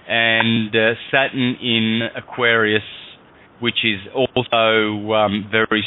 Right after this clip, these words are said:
strong because that is also his house. But he doesn't get five points because he's retrograding, so he loses five points. So you've got a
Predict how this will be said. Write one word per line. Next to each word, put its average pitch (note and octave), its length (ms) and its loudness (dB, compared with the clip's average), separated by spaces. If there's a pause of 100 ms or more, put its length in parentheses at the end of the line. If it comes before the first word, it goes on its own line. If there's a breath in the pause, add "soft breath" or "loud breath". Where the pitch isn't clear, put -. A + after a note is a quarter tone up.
(100)
strong A2 400 2
because G#2 360 -2
that G#2+ 140 2 (140)
is G2 160 -4
also G#2+ 240 0
his G#2+ 140 -2
house. G2+ 260 0 (140)
But A2+ 80 2
he A2 80 0
doesn't D3+ 240 2
get - 180 -2
five B2 240 0 (120)
points A2 260 -2 (100)
because G#2+ 280 -8
he's G2+ 140 -6 (180)
retrograding, G2+ 600 -2 (360 loud breath)
so A2 120 0
he G#2+ 140 -2
loses G#2+ 640 0 (100)
five G2 300 2
points. D#2 300 -4 (580 loud breath)
So A#2 80 0
you've G#2+ 260 0
got A2 140 0
a G2+ 40 2